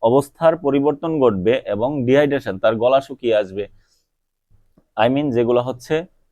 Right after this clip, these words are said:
প্রাথমিক, একবারে সর্বপ্রথম দেখা দিবে। তার মানসিক অবস্থার পর, প্রত্যেকটা রোগের আগে দেখবেন যে রোগীর মানসিক অবস্থার পরিবর্তন হয়। বা রোগে-, রোগের প্রথম দিকে, তারপরে না জ্বর ওঠে, সময় নিয়ে আস্তে আস্তে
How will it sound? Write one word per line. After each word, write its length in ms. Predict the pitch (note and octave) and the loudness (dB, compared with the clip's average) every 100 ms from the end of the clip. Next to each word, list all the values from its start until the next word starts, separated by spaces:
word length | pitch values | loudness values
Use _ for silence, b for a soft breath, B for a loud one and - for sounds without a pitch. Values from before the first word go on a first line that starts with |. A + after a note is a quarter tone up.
| _ | _
প্রাথমিক, 460 | - B2+ D3 C#3+ - | -2 0 -2 -4 -4
একবারে 320 | A#2+ A#2 C#3+ | -4 -2 -2
সর্বপ্রথম 760 | - A#2+ B2 A2 G2+ - D#2+ - _ F#2+ | -2 -2 0 0 -4 -6 -18 -20 _ -6
দেখা 220 | G#2+ G#2 | -6 -4
দিবে। 280 | F2+ E2 - _ _ _ _ - | -8 -8 -12 _ _ _ _ -10
তার 100 | G2+ | -8
মানসিক 380 | G#2+ A#2+ B2 A#2+ | -6 -8 -8 -2
অবস্থার 320 | A#2 A2+ A#2 | -2 -2 -8
পর, 140 | A#2 | -6
প্রত্যেকটা 520 | A#2 D3+ D3+ - E3+ D#3 | -6 -4 -4 -6 -6 -2
রোগের 300 | C#3 C3+ C3+ | 0 2 0
আগে 140 | C3 | 0
দেখবেন 280 | B2 A2+ A2+ | -4 -4 -4
যে 100 | A2+ | -2
রোগীর 260 | A2+ B2 | -2 -4
মানসিক 380 | A#2+ A#2+ B2 A2 | -6 -8 -10 -12
অবস্থার 300 | G#2+ G#2+ A#2 | -10 -10 -14
পরিবর্তন 460 | G#2 B2 B2 B2 A#2 | -10 -6 -6 -8 -14
হয়। 160 | G#2 - _ _ _ _ _ _ _ _ - | -18 -20 _ _ _ _ _ _ _ _ -4
বা 80 | G#2+ | 0
রোগে-, 420 | A2 C3 C#3+ - | 2 2 2 0
রোগের 240 | B2 C3 C3 | 0 2 2
প্রথম 360 | A#2+ B2 B2+ | 0 -2 -4
দিকে, 200 | A2 E2 - | -4 -4 -4
তারপরে 460 | G2 F#2 B2+ C#3+ D#3+ | -2 -2 -4 -2 -2
না 140 | E3 | -2
জ্বর 280 | D3 C#3 C#3 | 0 2 2
ওঠে, 260 | G#2+ A#2 | 0 -4
সময় 300 | A2 A#2+ A#2 | -4 -6 -6
নিয়ে 140 | A2+ A2 | -6 -4
আস্তে 300 | A2 - G#2+ | -4 -4 -8
আস্তে 260 | G2 - | -8 -10